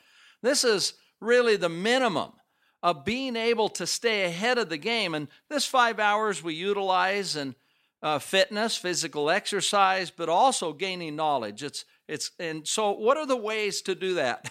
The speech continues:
<laughs> I'm always thinking about acronyms. Here's a good one. Think of this one. rarl. <laughs> A R R L.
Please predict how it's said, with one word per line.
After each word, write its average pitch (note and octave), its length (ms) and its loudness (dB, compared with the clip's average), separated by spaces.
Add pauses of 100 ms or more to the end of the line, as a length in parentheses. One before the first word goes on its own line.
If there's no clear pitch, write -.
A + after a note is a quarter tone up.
(100)
<laughs> - 440 -2
I'm A#3+ 200 2
always A3 320 2
thinking G#3 300 -2
about F3+ 420 0
acronyms. D#3 800 -4 (360)
Here's G#3 240 0
a G#3 60 0
good F3 240 -4
one. E3 300 0 (320)
Think A3 180 0
of G3+ 80 4
this F#3 240 2
one. C3 260 -2
rarl. C#3 920 2 (600)
<laughs> - 560 -8
A G#3+ 560 2
R G3 380 4
R F#3 500 4 (100)
L. D3 540 2